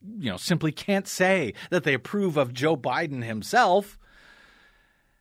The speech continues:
And many Republicans seem to think that, you know, Joe Biden should be doing more to help, like declaring a no-fly zone over Ukraine, which would, of course, result in direct combat between the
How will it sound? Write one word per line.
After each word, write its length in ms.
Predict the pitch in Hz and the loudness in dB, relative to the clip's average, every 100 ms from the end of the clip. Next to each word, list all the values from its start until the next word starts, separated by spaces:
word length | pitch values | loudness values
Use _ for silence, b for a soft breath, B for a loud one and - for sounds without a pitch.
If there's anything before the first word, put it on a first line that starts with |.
| b | b
And 140 | 143 175 | 0 2
many 180 | 180 175 | 2 2
Republicans 640 | 151 165 185 180 170 160 | 2 4 4 2 0 0
seem 180 | 170 156 | 0 0
to 60 | |
think 200 | 139 160 | 0 0
that, 140 | 147 135 | -2 -4
you 200 | - 233 | -6 -4
know, 200 | 131 127 | -2 -2
Joe 200 | 127 147 | -2 0
Biden 340 | 135 143 147 135 | 2 2 0 -2
should 180 | 156 127 | -4 -4
be 100 | 131 | -2
doing 280 | 131 120 | -2 0
more 540 | 101 98 117 151 180 202 | 0 0 0 0 0 -2
to 180 | 202 165 | -2 0
help, 380 | 170 185 226 | 2 0 -2
like 360 | 170 120 107 - - 139 | -2 -2 -2 -8 -16 -8
declaring 600 | 131 - 135 139 139 139 | -8 -6 -4 -2 0 0
a 180 | 110 | 0
no-fly 640 | 107 117 107 - 120 139 160 | 0 0 -2 -4 -2 0 0
zone 320 | 151 156 160 | 2 2 2
over 180 | 139 120 | 2 0
Ukraine, 560 | 107 92 214 294 294 | -2 0 2 2 2
which 180 | 208 - | -2 -2
would, 140 | 156 | -2
of 80 | 147 | -2
course, 300 | - 165 139 | 0 -2 0
result 280 | 131 147 151 | -2 0 0
in 140 | 135 | 0
direct 400 | 117 117 139 127 | -2 0 -2 -4
combat 720 | - - 156 214 147 110 123 - | -8 0 2 2 2 0 -2 -4
between 320 | 120 135 127 | -4 -2 0
the 140 | 107 | 0